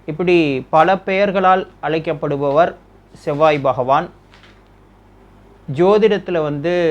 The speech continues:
செவ்வாயோட இருப்பு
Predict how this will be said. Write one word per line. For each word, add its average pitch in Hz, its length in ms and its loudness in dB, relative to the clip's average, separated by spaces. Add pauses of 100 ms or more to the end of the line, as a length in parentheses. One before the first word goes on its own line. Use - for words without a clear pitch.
(1200)
செவ்வாயோட 165 1000 2
இருப்பு 185 720 -4